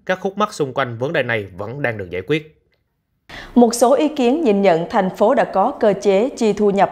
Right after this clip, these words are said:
Speaker 2: tăng thêm cho cán bộ công chức viên chức theo hiệu quả công việc, nhưng thu nhập không đạt như mức trần cho phép, phải không ạ?
Speaker 1: Theo cơ chế đã có, thu nhập bình quân tăng thêm cho cán bộ công chức, viên chức thuộc khu vực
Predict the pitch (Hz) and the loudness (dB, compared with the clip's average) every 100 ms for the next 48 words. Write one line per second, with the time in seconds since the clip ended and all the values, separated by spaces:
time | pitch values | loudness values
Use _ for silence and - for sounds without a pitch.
0 | - 214 202 202 196 185 190 190 254 233 | 0 -2 -2 -2 -2 0 0 -2 2 2
1 | 151 208 175 175 277 277 185 170 294 302 | 2 0 -2 -2 -6 -2 -2 0 -2 -2
2 | 285 214 185 165 160 151 156 214 185 196 | 0 0 2 0 2 2 2 -2 2 2
3 | - - - - - 277 269 277 247 196 | 0 -8 -20 -20 0 2 2 0 2 0
4 | - - 214 202 180 190 196 226 277 214 | 0 0 0 0 -2 -2 -2 -2 -2 0
5 | 170 160 196 196 285 - 143 139 190 160 | 0 0 -4 -4 -6 -4 -6 -4 -6 -6
6 | - - - _ _ _ _ _ _ _ | -10 -20 -20 _ _ _ _ _ _ _
7 | _ _ _ _ _ _ _ _ _ - | _ _ _ _ _ _ _ _ _ -2
8 | 165 165 160 160 185 120 - 123 190 - | 0 0 0 0 0 -2 -2 -2 -4 -8
9 | _ 185 185 156 147 131 151 151 139 147 | _ -6 -4 -2 -4 -2 -2 -2 -2 -4
10 | 139 147 135 131 139 175 147 98 131 120 | -2 -4 -4 -6 -6 -4 -4 -4 -6 -4
11 | 185 220 _ 135 120 214 - _ - 165 | -4 -4 _ -6 -2 -4 -6 _ -6 -2
12 | 202 190 156 | 0 0 0